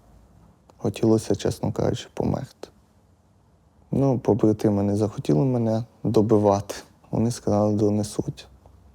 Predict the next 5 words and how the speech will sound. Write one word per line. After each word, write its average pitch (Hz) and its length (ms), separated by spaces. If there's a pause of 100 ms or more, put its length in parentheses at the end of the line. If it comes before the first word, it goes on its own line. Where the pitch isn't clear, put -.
(200)
Потім 107 380
евакуація 113 760
під 117 220
обстрілами, 113 760 (460)
госпіталь. - 640